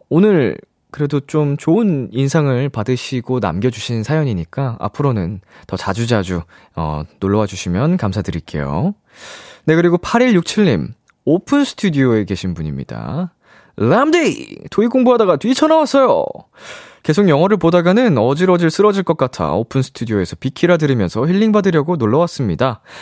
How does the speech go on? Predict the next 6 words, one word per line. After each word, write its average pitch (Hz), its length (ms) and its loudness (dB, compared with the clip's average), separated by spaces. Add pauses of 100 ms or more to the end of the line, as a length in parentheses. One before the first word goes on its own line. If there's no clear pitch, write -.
(160)
역시 69 460 -8
람디가 87 440 0
제 113 120 -2
인생의 101 280 -2
행복이에요. 127 600 0
하트. - 400 -8